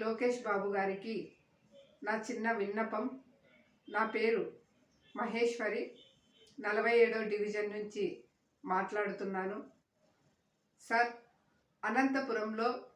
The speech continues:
గత ముప్పై సంవత్సరాల నుంచి ప్రజాసేవకై ప్రజల్లో ఉన్న వ్యక్తి వైకుంఠం ప్రభాకర్ చౌదరి గారు. ఆయన మున్సిపల్ చైర్మన్గా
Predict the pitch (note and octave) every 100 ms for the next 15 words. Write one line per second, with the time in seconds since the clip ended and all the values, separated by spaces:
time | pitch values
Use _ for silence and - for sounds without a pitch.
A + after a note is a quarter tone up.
0 | _ _ _ _ - A3 B3 C4 A#3 A#3
1 | B3+ C4 C4+ A#3+ A3+ A3+ A#3+ A3+ A3+ A3+
2 | A3 A3 B3+ A#3 - - _ _ _ _
3 | _ _ _ _ _ G#3+ A3 A#3+ C4+ C4+
4 | B3 G#3+ G#3+ G#3 G#3+ A3+ - - - -
5 | - - G#3+ A3 G#3+ A#3+ B3 B3 - -
6 | - - _ G3+ A3 A3 G3+ G3+ - B3+
7 | C4 - - _ _ _ _ _ _ -
8 | F#3+ A3 C4 B3 B3 A#3+ A3 F#3+ G#3 A3+
9 | A3 G3+ F#3 F3+ F3 D#3+ D#3+ - - _
10 | _ _ _ _ - - - G3+ G#3+ B3+
11 | B3+ G#3 - - - _ _ _ - -
12 | - - - A3+ A#3+ - C#4+ C#4+ C#4 A#3
13 | A3+ A#3 A#3 A#3